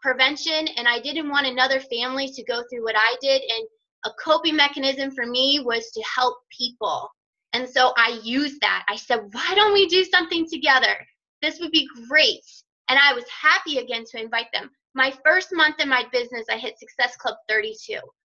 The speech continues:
I went Emerald in three days, and I went s-,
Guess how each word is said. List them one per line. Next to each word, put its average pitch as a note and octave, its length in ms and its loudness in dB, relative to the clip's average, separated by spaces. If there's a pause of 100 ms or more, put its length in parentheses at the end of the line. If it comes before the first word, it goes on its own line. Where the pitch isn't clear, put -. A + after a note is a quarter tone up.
(540)
I B3+ 60 2
went C#4+ 220 0
Emerald D#4+ 280 2
in D#4+ 180 0
three D#4 220 0
days, A3+ 420 4 (500)
and B3+ 140 4
I C#4 100 6
went C#4 180 0
s-, - 180 -18